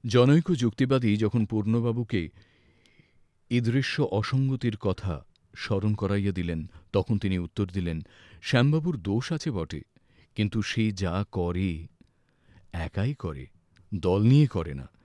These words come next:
কিন্তু তার যা গুণ আছে, তা খুব কম লোকের মধ্যে দেখতে পাওয়া যায়।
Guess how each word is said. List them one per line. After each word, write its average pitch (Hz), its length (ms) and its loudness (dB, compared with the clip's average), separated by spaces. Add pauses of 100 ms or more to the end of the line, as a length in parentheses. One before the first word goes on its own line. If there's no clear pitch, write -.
(260)
কিন্তু 120 240 0
তার 127 220 2
যা 143 140 4
গুণ 107 420 4
আছে, 92 380 2 (400)
তা 104 160 2
খুব 117 300 -4
কম 101 300 0
লোকের 117 280 -2
মধ্যে 104 260 -4
দেখতে 82 280 -8
পাওয়া 76 240 -6
যায়। 69 240 -12